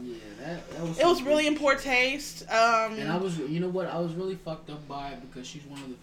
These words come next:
Speaker 1: few Instagram people, Instagram comedians that I actually think is hilarious.
Speaker 2: I love Jess.
Speaker 1: I do think she's
Speaker 2: I just
Speaker 1: very
Speaker 2: feel
Speaker 1: funny.
Speaker 2: like
Speaker 1: But it's like, yo, like, and it's, it's like,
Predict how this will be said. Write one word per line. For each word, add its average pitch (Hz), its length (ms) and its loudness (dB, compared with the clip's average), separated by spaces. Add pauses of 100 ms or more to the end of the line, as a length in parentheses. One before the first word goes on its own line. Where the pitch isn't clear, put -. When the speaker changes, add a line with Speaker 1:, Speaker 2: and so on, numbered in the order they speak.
Speaker 1:
few 131 200 -8
Instagram 120 720 -8 (200)
people, - 360 -14 (200)
Instagram 120 340 -16
comedians 117 520 -18
that 139 100 -18
I 156 60 -14 (140)
actually 117 260 -18 (100)
think 107 120 -20 (160)
is - 160 -20
hilarious. - 420 -18 (240)
Speaker 2:
I 254 120 2
love 359 200 0
Jess. 180 380 -6
Speaker 1:
I 160 100 -4
do 156 140 0
think - 220 -8
she's - 100 -4
Speaker 2:
I 247 80 4
just 262 240 -4
Speaker 1:
very 311 80 2
Speaker 2:
feel 302 100 4
Speaker 1:
funny. 269 220 4
Speaker 2:
like - 140 -4 (260)
Speaker 1:
But 147 180 -4
it's 160 140 -2
like, 143 220 -2 (120)
yo, 127 460 -6
like, 127 240 -6
and 196 100 0
it's, 226 240 -6
it's 220 220 -2
like, 208 340 0